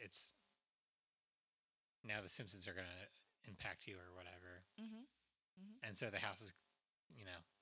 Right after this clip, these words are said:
Speaker 1: what is life gonna be like with the Simpsons? Can I do, can I do this?
Speaker 2: No.
Speaker 1: Can I have a minute to think?
Speaker 2: Absolutely not. So, what does it do? <laughs>
Speaker 1: As, as our, uh, from Poltergeist, the house
Speaker 2: Yes.
Speaker 1: kind of implodes.
Speaker 2: Yep,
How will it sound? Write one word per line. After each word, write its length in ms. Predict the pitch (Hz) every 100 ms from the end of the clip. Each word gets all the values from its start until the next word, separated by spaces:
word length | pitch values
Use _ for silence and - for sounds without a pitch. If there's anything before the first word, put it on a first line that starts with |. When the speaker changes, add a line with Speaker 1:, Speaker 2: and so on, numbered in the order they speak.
| _ _ _ _ _ _ _ _ _ _ _ _ _ - 120
Speaker 1:
what 180 | 156 262
is 160 | 180
life 180 | 180 165
gonna 120 | 165
be 140 | 113 113
like 180 | 101 -
with 100 | 95
the 60 |
Simpsons? 560 | - 104 - 101 98 -
Can 120 | - 131
I 120 | 113
do, 220 | 101 104 92 101 - -
can 120 | - 113
I 80 |
do 140 | 95 95 87 87
this? 300 | - - -
Speaker 2:
No. 80 | 170 160 165 -
Speaker 1:
Can 120 | - 147
I 20 |
have 100 | 123
a 60 |
minute 260 | 123 123 104
to 80 | 101
think? 280 | - 101 85 -
Speaker 2:
Absolutely 400 | 175 175 180 170 165
not. 280 | 160 160 156 - -
So, 420 | 214 196 175 160 175 - - _ _ -
what 200 | 185 180
does 180 | 185 170
it 100 | -
do? 280 | 165 160 165 - - _ _ - -
<laughs> 60 | 254 - - 381
Speaker 1:
As, 240 | 123 127 135 131
as 180 | 127 117
our, 400 | 117 113 110 107
uh, 300 | 104 107 98 - - - 208 143
from 160 | - 120
Poltergeist, 680 | - 175 113 95 92 92 -
the 60 |
house 260 | 110 117 -
Speaker 2:
Yes. 100 | 127
Speaker 1:
kind 100 | 98
of 60 | 98 135 131 135 - 165
implodes. 480 | 110 120 131 - 208
Speaker 2:
Yep, 140 | 180